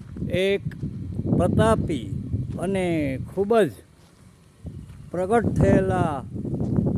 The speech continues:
શંકર ભગવાન છે. જેમાં ખૂબ લોકોની શ્રદ્ધા છે, ખૂબ સારા કામો થઈ રહ્યા છે. અનેક સંતોએ અહીંયા તપસ્યા કરી અને બથેશ્વર મહાદેવ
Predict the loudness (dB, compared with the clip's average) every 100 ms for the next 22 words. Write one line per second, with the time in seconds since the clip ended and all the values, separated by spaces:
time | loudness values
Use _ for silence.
0 | -4 -6 -10 -10 -8 -8 -4 -4 -2 -2
1 | -2 0 -2 -2 0 0 -2 -4 -6 -8
2 | -12 -16 -16 -8 -2 0 2 4 4 2
3 | -4 -14 -14 -14 -18 -14 0 2 4 4
4 | 4 4 2 -2 0 -2 0 0 2 4
5 | 4 2 0 0 -2 -14 _ _ 0 2
6 | 2 0 -2 0 0 -2 -2 -2 0 0
7 | 0 2 2 4 2 2 -2 -2 -4 -4
8 | 2 8 8 6 -4 -2 0 2 4 4
9 | 4 4 2 2 0 -2 -4 -4 -4 -2
10 | -2 -2 -2 -2 -2 -6 -12 -20 -20 -8
11 | -4 -2 -2 0 4 4 4 2 4 4
12 | 6 6 6 6